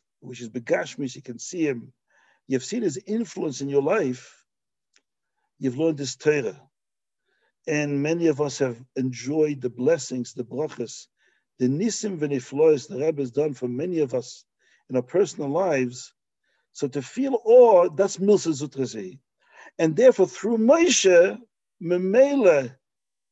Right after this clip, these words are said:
you have Yiras Hashem. So that's what the Gemara is answering. Moshe, Moshe is asking, "What means milsa? Well, Yira is such a small thing."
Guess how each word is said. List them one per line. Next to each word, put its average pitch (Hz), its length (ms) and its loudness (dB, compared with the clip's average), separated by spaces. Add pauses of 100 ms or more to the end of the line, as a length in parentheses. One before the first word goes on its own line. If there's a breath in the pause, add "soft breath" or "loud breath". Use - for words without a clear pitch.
(600)
you 139 120 -2
have 147 160 4
Yiras 135 300 -6
Hashem. 110 440 -10 (460)
So - 100 -12
that's 190 300 -2
what 220 80 -2
the 196 80 2
Gemara 196 220 2
is 180 100 4
answering. 220 320 2
Moshe, 220 200 0
Moshe 220 140 2
is 202 140 0
asking, 226 500 0 (360 soft breath)
"What 277 200 4
means 262 200 0
milsa? 185 300 4 (400)
Well, 127 140 4
Yira 185 320 4
is 196 160 6
such 160 160 -8
a 156 60 0
small 170 340 2
thing." 226 400 -4